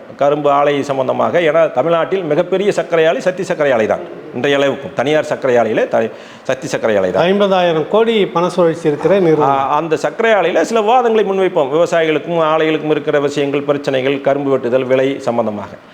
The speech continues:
Speaker 1: அப்படி பேசுகிற பொழுது, அன்றைக்கு தான் ஐயா மறைந்து இரண்டு மாதங்கள் ஆகியிருந்தது. நான் அந்த வ-, வருடம் ரெண்டாயிரத்தி பதினைந்து
Speaker 2: லட்சுமி ஐயர்,
Speaker 1: வருடம். ஆமா.
Speaker 2: லட்சுமண ஐயர் இறந்து
Speaker 1: ஆமா.
Speaker 2: ரெண்டு வருஷம்.
Speaker 1: ஆமா.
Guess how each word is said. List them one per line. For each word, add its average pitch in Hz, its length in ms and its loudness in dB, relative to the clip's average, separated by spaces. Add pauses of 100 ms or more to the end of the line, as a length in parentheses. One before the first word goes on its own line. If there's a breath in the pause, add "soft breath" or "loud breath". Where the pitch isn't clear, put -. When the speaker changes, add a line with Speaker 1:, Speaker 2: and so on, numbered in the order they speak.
(120)
Speaker 1:
அப்படி 151 240 -4
பேசுகிற 185 440 -2
பொழுது, 151 460 0 (380 loud breath)
அன்றைக்கு 170 420 -2
தான் 208 260 0
ஐயா 156 400 0
மறைந்து 180 460 -2
இரண்டு 170 260 0
மாதங்கள் 156 440 2
ஆகியிருந்தது. 95 320 -2 (680)
நான் 117 300 -2
அந்த 113 260 0
வ-, 104 220 0
வருடம் 117 240 0
ரெண்டாயிரத்தி 107 140 -2
பதினைந்து 131 360 0
Speaker 2:
லட்சுமி 196 220 2
ஐயர், 180 220 4
Speaker 1:
வருடம். 156 280 2
ஆமா. 156 40 -4
Speaker 2:
லட்சுமண 196 360 2
ஐயர் 160 260 2
இறந்து 180 560 2
Speaker 1:
ஆமா. 202 40 2
Speaker 2:
ரெண்டு 151 200 0
வருஷம். 139 260 -4
Speaker 1:
ஆமா. 101 200 -2